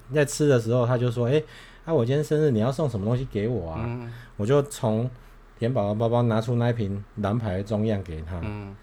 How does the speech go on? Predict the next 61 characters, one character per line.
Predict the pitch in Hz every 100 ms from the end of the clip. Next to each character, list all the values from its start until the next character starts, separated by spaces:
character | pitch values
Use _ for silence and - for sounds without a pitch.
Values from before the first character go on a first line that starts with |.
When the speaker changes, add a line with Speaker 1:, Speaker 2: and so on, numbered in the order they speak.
| - - -
Speaker 1:
然 | - 156
后 |
他 | 165
就 | 170 160
拿 | 135
过 | 131 156
去， | 165
然 | 143 139
后 |
就 | 147 156
看 | 139 160 143
了 | 123
一 | 120
下， | 117 143 104 90 - - - -
Speaker 2:
嗯。 | - 120 107 - -
Speaker 1:
“哇， | 214 226
这， | 240 269 254 - - - - -
啊， | 247
这 | 254 269
黑 | 190 196
白， | 180 131 139 185 - - - - -
一 | - 180
罐， | 165 175 165 143 - - - -
啊， | 240
要 | 247 269
大 | - 151 160 -
支 |
的 | 247 254
一 | 240
支 | - - 233
嘛， | 240 131
才 | 196
千 | 220 208 208
几 | 233 240
块 | - 226
啊， | 233 233
我 | 233
生 | 160 202 202
日。” | 240 - - - - - -
Speaker 2:
嗯。 | 156
送 | 220 156
我 | 156
设 | 156 147
计 | 139 151 147
的。 | 151
Speaker 1:
嘿 | 208
啊， | 226 226
七 | 240
十 | 262
几 |
岁 | 190 185 254 240 190
要 | 240
八 | 240
十 | 233
岁， | 165 151 175
你 |
看 | 214 208
他 | 202
送 | 240 233
我 | 226 226
这 | 220 220